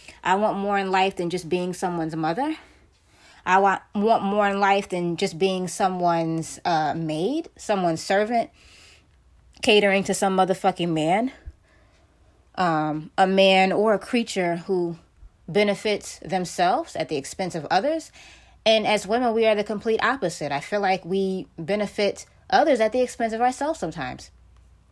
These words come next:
So it just had me thinking about that. Like, just the pussy drought needs to be real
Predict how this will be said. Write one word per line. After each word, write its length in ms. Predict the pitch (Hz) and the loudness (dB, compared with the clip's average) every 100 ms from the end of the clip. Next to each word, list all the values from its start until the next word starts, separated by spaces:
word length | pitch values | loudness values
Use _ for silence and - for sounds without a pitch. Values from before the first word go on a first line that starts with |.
| _ _ _ _ _ _ _ _ _ _ _ _ _ _ | _ _ _ _ _ _ _ _ _ _ _ _ _ _
So 360 | - 208 202 190 | -4 0 2 0
it 100 | 208 | -2
just 160 | 233 | -4
had 160 | 240 240 | -2 0
me 120 | 226 | -2
thinking 380 | - 226 226 185 | -2 -4 -4 -4
about 300 | 151 143 - | -2 -2 -4
that. 260 | 139 135 | -6 -6
Like, 300 | 135 139 135 | -6 -6 -6
just 320 | 160 180 170 - | -4 -6 -6 -16
the 60 | |
pussy 360 | 147 247 240 214 | -4 -4 -4 -8
drought 380 | 190 180 175 170 | -4 -2 -2 -4
needs 260 | 175 170 | -6 -8
to 120 | - 165 | -8 -8
be 240 | 165 156 | -6 -6
real 580 | 151 190 240 190 139 | -4 -2 0 2 0